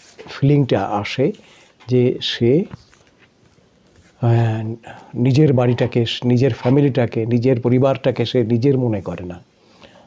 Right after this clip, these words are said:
যে আমি, এটা তো আমার অধিকারে না, এটা আমার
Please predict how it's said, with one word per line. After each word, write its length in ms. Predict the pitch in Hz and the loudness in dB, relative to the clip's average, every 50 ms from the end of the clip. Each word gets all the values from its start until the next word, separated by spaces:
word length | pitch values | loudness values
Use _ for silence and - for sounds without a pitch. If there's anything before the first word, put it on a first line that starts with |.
| _ _ - | _ _ -4
যে 60 | 123 | -2
আমি, 380 | 117 113 113 123 123 117 110 110 - - _ _ _ _ _ _ - _ | 0 0 2 2 2 0 0 -4 -8 -14 _ _ _ _ _ _ -12 _
এটা 140 | 123 120 120 | -6 -6 -2
তো 100 | - 123 | -2 -2
আমার 280 | 120 117 120 127 123 123 - - - - - - _ _ _ _ - - - - - | 0 0 0 0 0 -2 -4 -10 -16 -20 -20 -20 _ _ _ _ -20 -20 -20 -16 -10
অধিকারে 500 | 107 113 113 143 127 - 139 120 117 104 | -6 -2 0 0 0 0 -2 -2 -2 -4
না, 240 | 104 101 95 107 - _ _ _ _ _ _ _ _ _ _ _ _ _ _ _ _ _ | -4 -8 -10 -14 -18 _ _ _ _ _ _ _ _ _ _ _ _ _ _ _ _ _
এটা 160 | - 117 131 | -6 -4 -2
আমার 280 | 107 110 117 123 123 120 | -2 0 0 0 0 0